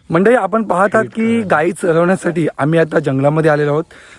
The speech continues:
सकाळची वेळ आहे, वातावरण सुद्धा खूप प्रसन्न आहे आणि आपल्याला माहितीच आहे की गाईला आपण गोमाता म्हणतो, कारण आजच्या घडीला मी असं मानतो की ज्या माणसाकडे गायी आहेत, तो जगातील सर्वात श्रीमंत व्यक्ती म्हणून गणला गेला पाहिजे.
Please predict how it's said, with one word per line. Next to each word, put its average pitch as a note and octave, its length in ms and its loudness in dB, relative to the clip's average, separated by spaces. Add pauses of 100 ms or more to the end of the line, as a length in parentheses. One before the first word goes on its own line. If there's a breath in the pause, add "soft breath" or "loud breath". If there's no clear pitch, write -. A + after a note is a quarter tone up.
(180 loud breath)
सकाळची D3+ 380 -2
वेळ E3+ 220 4
आहे, E3 100 2
वातावरण D#3 360 2
सुद्धा E3 260 -4
खूप E3+ 120 -8
प्रसन्न D#3 380 -2
आहे C#3 160 -4 (760 loud breath)
आणि F#3+ 200 0
आपल्याला A#3+ 320 0
माहितीच G#3+ 320 -2
आहे F#3 100 2
की F#3+ 260 -4
गाईला D#3+ 380 2
आपण F#3+ 480 0 (460 loud breath)
गोमाता F#3 400 2
म्हणतो, C3 360 -4 (340)
कारण D#3 180 2
आजच्या D3+ 400 0
घडीला G3+ 340 2
मी G3+ 100 -2
असं E3+ 200 -2
मानतो F#3+ 260 0
की G3 100 -4
ज्या F3+ 240 2
माणसाकडे F#3+ 440 0
गायी E3+ 320 0
आहेत, D#3+ 160 2 (440 loud breath)
तो G#3 60 4
जगातील F3+ 540 0
सर्वात E3+ 480 0 (100)
श्रीमंत F3+ 400 0
व्यक्ती E3+ 300 0
म्हणून E3+ 320 2 (420 loud breath)
गणला D#3 260 2
गेला C3+ 240 -2
पाहिजे. A2+ 280 -6